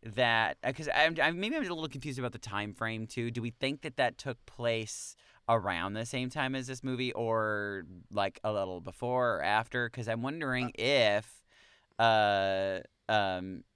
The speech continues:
Speaker 1: Shang-Chi's sister is now, like, the head of the Ten Rings during that movie. Or during that
Speaker 2: I
Speaker 1: show, sorry, during Falcon and the Winter
Speaker 2: It,
Speaker 1: Soldier.
Speaker 2: it's unclear, but I d-, I, my guess is that it's around the same time,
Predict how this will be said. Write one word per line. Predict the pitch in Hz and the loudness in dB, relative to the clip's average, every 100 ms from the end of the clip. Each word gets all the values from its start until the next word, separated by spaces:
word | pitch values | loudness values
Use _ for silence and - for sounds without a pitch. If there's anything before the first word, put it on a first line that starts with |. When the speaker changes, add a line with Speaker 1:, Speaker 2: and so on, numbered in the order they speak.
| - | -18
Speaker 1:
Shang-Chi's | - 117 110 110 104 98 - - _ _ - | -4 -4 -2 -6 -6 -6 -10 -16 _ _ -6
sister | - 104 104 92 | -4 -2 -2 -2
is | 90 80 | -2 -4
now, | 92 87 87 85 | -2 0 0 -2
like, | 82 85 - | -2 -4 -4
the | 92 90 | -4 -2
head | 90 82 80 | -2 -2 -2
of | 85 80 - _ _ _ _ _ _ - | -6 -8 -14 _ _ _ _ _ _ -14
the | 87 85 | -8 -8
Ten | - 92 87 | -6 -6 -6
Rings | 85 82 | -6 -8
during | - 92 85 76 | -4 -4 -4 -4
that | 69 - | -6 -8
movie. | 80 71 53 50 95 _ _ _ _ _ 139 | -10 -10 -10 -12 -16 _ _ _ _ _ -6
Or | |
during | 127 135 | -2 0
that | 113 98 | 0 4
Speaker 2:
I | 151 | 4
Speaker 1:
show, | 85 73 | 4 0
sorry, | - 71 58 | -2 -2 -4
during | 101 90 82 - _ _ _ | -6 -6 -6 -12 _ _ _
Falcon | 92 87 | -4 -4
and | 80 | -10
the | 82 | -10
Winter | 156 | -10
Speaker 2:
It, | - | -10
Speaker 1:
Soldier. | - - - | -14 -14 -10
Speaker 2:
it's | 156 - | -8 0
unclear, | 165 208 196 - 160 160 160 | 2 2 0 0 4 6 4
but | 139 | 2
I | 120 113 | 0 0
d-, | - - | -2 4
I, | 127 123 - | 6 4 2
my | 123 123 131 | -2 0 0
guess | 120 101 117 139 - - - | 0 0 2 2 0 -8 -6
is | 117 | -2
that | 113 107 | 2 2
it's | 101 107 | 2 2
around | 98 101 | 2 2
the | 95 | -2
same | - 95 90 | -2 -2 -2
time, | 101 95 95 | 0 2 2